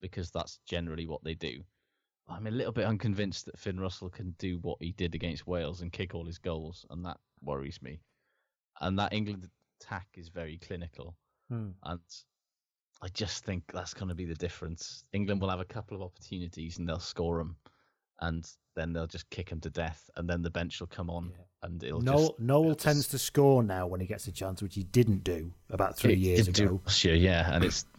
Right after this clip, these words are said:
Speaker 2: Well, he
Speaker 1: yeah.
Speaker 2: didn't do up
Speaker 1: Plus,
Speaker 2: until
Speaker 1: it's
Speaker 2: about last
Speaker 1: Twickenham,
Speaker 2: twelve months,
Speaker 1: it's
Speaker 2: yeah.
Speaker 1: Twickenham. It's
Speaker 2: And,
Speaker 1: Twickenham.
Speaker 2: yeah, lest we forget,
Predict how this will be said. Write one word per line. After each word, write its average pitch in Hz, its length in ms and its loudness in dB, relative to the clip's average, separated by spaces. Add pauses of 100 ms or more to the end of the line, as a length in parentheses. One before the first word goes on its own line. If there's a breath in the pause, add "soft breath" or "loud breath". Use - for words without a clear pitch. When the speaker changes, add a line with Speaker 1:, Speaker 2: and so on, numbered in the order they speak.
(680 loud breath)
Speaker 2:
Well, 123 120 8
he - 60 8
Speaker 1:
yeah. 123 60 10
Speaker 2:
didn't 117 120 6
do 110 160 10
up 107 80 6
Speaker 1:
Plus, 113 120 6
Speaker 2:
until 107 140 8
Speaker 1:
it's 110 80 10
Speaker 2:
about 98 120 6
last 104 100 4
Speaker 1:
Twickenham, 175 60 6
Speaker 2:
twelve 104 160 8
months, 117 200 6
Speaker 1:
it's - 0 -
Speaker 2:
yeah. 101 100 2
Speaker 1:
Twickenham. 170 300 2 (580)
It's 123 140 6
Speaker 2:
And, 151 140 8
Speaker 1:
Twickenham. 107 380 2
Speaker 2:
yeah, 147 320 8
lest 143 480 6
we 139 220 4
forget, 127 680 0